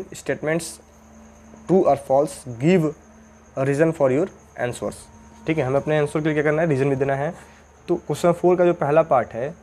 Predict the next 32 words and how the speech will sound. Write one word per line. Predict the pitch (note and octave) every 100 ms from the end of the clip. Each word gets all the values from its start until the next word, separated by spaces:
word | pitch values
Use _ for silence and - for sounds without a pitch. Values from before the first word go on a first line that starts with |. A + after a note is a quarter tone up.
| - -
कि | - -
every | D#3 D3 G3
natural | F#3 E3 E3+ F3 E3
number | D3 D3+ D#3+
is | C#3+
a | C#3
whole | B2+ D3 C#3
number। | C3+ C3+ - - -
यस, | B2+ - - - - - -
every | B2+ C#3
natural | C#3+ C3 C#3+
number | B2+ C3+ E3+
is | - B2
a | A#2
whole | C3+ D3
number, | C3 B2 A#2+ - - -
क्योंकि | C#3
नेचुरल | D3 C#3 E3+
नंबर | E3
कहाँ | D#3 D#3+
से | F3
स्टार्ट | E3 E3
होता | D#3
है, | E3+
वन, | E3 C#3 D3+ D#3+ D#3+ - -
टू, | C#3+ C#3+ D3 -
थ्री, | C3 C3+ C#3 C#3+ C#3+ -
फ़ोर, | B2+ B2+ C3 C#3+ E3+ - _ - - _ -
फ़ाइव। | C#3+ - - - _ - - - - -
A | B2
whole | D3 D#3+
number | E3